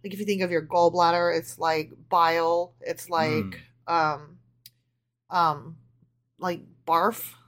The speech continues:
Speaker 2: Okay.
Speaker 1: Like, gross.
Speaker 2: Got it.
Speaker 1: It's bad water.
Speaker 2: Okay.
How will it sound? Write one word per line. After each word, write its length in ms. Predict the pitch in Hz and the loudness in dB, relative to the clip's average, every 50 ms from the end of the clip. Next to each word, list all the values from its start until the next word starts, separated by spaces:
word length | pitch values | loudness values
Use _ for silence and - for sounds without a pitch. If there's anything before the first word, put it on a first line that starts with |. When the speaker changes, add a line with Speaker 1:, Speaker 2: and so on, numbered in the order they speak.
| _ - | _ -8
Speaker 2:
Okay. 360 | 107 113 - - 117 110 120 | -8 -6 -2 0 0 0 0
Speaker 1:
Like, 340 | 131 196 180 180 180 170 - | 0 0 0 0 0 -4 -6
gross. 720 | - - 196 196 156 - - - - - - - - - _ _ _ _ _ | -4 0 0 2 2 0 -2 -6 -10 -12 -12 -14 -16 -18 _ _ _ _ _
Speaker 2:
Got 200 | - 107 104 98 | -4 -2 -2 -2
it. 100 | 90 - - | -2 -6 -8
Speaker 1:
It's 160 | 175 165 - | -12 -14 -14
bad 400 | - - 190 180 180 170 165 160 | -4 2 6 6 8 6 6 2
water. 480 | 165 156 104 82 - - - - - - _ _ - 110 | -2 -6 -6 -6 -8 -10 -12 -12 -14 -18 _ _ -16 -12
Speaker 2:
Okay. 260 | 110 120 120 95 98 | -8 -6 -4 -4 -6